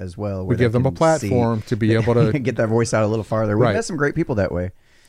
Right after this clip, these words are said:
Speaker 2: Okay, with all that being said, I find myself, you know, I work nights. I'm still on nights, well, I'm second shift. And then I'm, I'm off work, and then I'm scrolling through YouTube. It's, like, three o'clock in the morning,
Speaker 1: Mm-hmm.
Speaker 2: right? And I come across this video, and I'm like,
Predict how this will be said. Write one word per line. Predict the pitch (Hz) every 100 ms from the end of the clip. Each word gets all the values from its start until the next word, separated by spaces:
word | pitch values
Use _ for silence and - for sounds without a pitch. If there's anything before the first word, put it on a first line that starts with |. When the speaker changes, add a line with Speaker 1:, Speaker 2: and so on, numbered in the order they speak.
| _ -
Speaker 2:
Okay, | 131 135
with | 131 160
all | 208
that | 185
being | 143 135 113
said, | - 110 107 107 -
I |
find | 131 170 175
myself, | 165 - 143 131 120 - -
you | 143
know, | 120
I | 131
work | 151 170
nights. | 127 113 110 -
I'm | 117
still | - 151
on | 113
nights, | 107 107 127
well, | 107
I'm |
second | - 127 104
shift. | - 127 104 - _ _ _ _ -
And | 151
then | 151 151 139
I'm, | 131 143 131 113 _ -
I'm | 131
off | 151 165 -
work, | 127 127 123 -
and | 135
then | 127
I'm | 120
scrolling | 113 - - 160 165 151
through | - 135
YouTube. | 117 120 - 120 117 117 104 -
It's, | 120 -
like, | 127 117 -
three | - 147 127
o'clock | 127 113 113
in |
the | 110
morning, | 101 90 76 - - -
Speaker 1:
Mm-hmm. |
Speaker 2:
right? | 101 104 - _ _ _ _ _ _ -
And | 160
I | 170
come | 208 208
across | 185 170 -
this | 139 104
video, | 120 95 82 - - - -
and | 127
I'm | 135
like, | 123